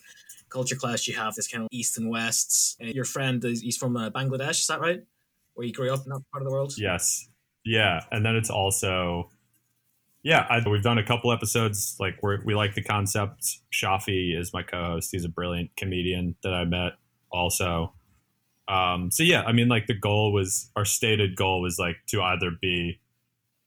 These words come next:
Speaker 2: the smartest hit, the smartest comedy podcast or the dumbest history podcast. Um, and, like,
Speaker 1: That's a
Speaker 2: 'cause
Speaker 1: tagline in and of itself. Like,
Speaker 2: Yeah,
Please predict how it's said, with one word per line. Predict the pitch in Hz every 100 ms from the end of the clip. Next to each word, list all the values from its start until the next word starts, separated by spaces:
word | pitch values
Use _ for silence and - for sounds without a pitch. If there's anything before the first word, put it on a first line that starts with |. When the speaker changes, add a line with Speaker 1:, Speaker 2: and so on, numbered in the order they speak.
| -
Speaker 2:
the | 104
smartest | - 101 98 98 98 -
hit, | 107 - -
the |
smartest | 104 - 117 117 110 -
comedy | 110 104 98 92
podcast | 98 90 87 90 87 -
or | 92
the | 82 -
dumbest | 87 87 85 - -
history | 90 - 82 78
podcast. | 80 73 - 71 - - - _ _ _ - -
Um, | 95 85 80 76 73 - _ _
and, | 120 123
like, | 113
Speaker 1:
That's | 101
a | -
Speaker 2:
'cause | 110
Speaker 1:
tagline | 143 135 156 156 156
in | 135
and | 127
of | 113
itself. | 101 120 120 131 - -
Like, | 113 101 - - _ -
Speaker 2:
Yeah, | 113 110 98 82